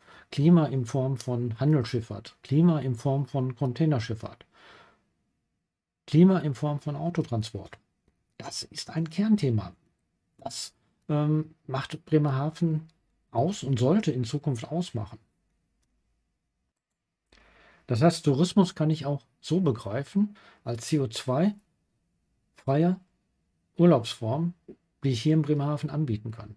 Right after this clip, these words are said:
indem ich C O zwei frei zu den Kreuzfahrtschiffen gelangen kann,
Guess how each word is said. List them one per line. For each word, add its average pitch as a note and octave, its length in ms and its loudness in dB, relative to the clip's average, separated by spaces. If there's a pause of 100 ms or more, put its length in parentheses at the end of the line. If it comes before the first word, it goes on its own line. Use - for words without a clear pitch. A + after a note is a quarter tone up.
(140)
indem C#3+ 440 2
ich F3+ 180 0
C - 140 -6
O B2+ 60 -4
zwei B2+ 280 -4
frei C3+ 380 -8 (1300)
zu E3+ 400 2
den C#3 140 0
Kreuzfahrtschiffen D3+ 880 -4 (160)
gelangen D3+ 380 0
kann, C#3+ 300 -6